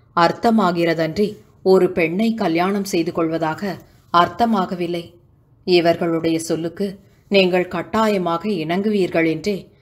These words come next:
செய்திருக்கிறார்கள் போலிருக்கிறது" என்றாள். அதற்கு வராகசாமி,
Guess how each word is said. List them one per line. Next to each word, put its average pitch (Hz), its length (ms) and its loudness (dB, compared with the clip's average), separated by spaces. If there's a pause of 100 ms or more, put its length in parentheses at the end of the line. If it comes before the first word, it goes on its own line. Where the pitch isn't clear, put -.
(180)
செய்திருக்கிறார்கள் 180 1040 0
போலிருக்கிறது" 170 720 -4 (320)
என்றாள். 175 560 2 (680)
அதற்கு 202 540 6
வராகசாமி, 185 920 2